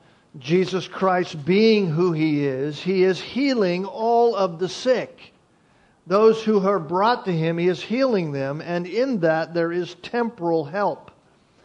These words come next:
Temporal help for their life. Their sicknesses are cured. Their diseases are put away. Their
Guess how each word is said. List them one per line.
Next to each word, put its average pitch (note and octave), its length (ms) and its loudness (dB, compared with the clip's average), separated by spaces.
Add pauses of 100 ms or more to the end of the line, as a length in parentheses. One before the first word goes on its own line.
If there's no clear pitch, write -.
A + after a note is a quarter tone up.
(500)
Temporal G#3 340 0
help G3 300 2
for G#3 80 0
their F#3 160 2
life. F#3+ 480 2
Their D#3 180 0
sicknesses F#3 800 -2
are F3 200 0
cured. F3 640 0
Their D#3+ 200 2
diseases D#3+ 800 0
are D#3+ 120 0
put F#3 280 -2
away. E3 640 0
Their C#3+ 300 -6